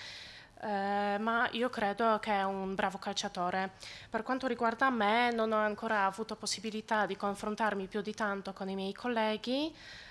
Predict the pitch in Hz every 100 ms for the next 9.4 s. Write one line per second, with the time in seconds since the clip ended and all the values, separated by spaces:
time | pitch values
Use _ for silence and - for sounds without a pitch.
0 | - - 220 214 202 202 202 269 214 196
1 | 190 185 208 170 - 220 214 208 214 196
2 | 202 196 196 196 220 220 226 233 262 269
3 | 240 196 190 - 190 190 190 220 208 208
4 | 226 - 220 214 254 254 233 220 214 196
5 | 190 180 226 202 214 196 185 190 208 196
6 | 196 202 202 196 190 190 185 151 - -
7 | - 226 208 - - 233 220 - 208 202
8 | 202 196 190 190 - 220 190 - 233 226
9 | 208 208 226 302